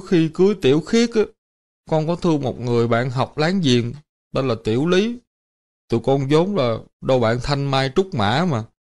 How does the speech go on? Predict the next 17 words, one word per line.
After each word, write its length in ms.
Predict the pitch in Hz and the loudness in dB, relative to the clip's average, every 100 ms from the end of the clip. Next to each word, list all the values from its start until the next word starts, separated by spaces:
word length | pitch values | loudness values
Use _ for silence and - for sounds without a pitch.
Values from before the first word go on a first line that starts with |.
| _ - | _ 0
dự 200 | 107 120 | 2 4
định 240 | 117 127 | 2 0
là 100 | 117 | -2
tính 240 | - 156 | -2 -2
sẽ 160 | 175 127 | 0 0
kết 180 | 165 151 | 0 -2
hôn 320 | - 143 135 | 0 0 2
với 120 | 135 156 | 0 0
nhau. 400 | 139 135 123 - _ _ _ _ - | 0 0 -2 -10 _ _ _ _ -4
Ngay 140 | 135 | 0
lúc 280 | 135 147 - | 4 2 2
đó 380 | 143 165 185 185 - - | 2 2 2 -2 -8 -4
thì 100 | 113 | 0
con 280 | 135 139 131 | 0 2 2
quen 180 | 131 117 | 2 2
Tiểu 180 | 107 139 | 2 2
Khiết. 300 | 185 214 | 2 2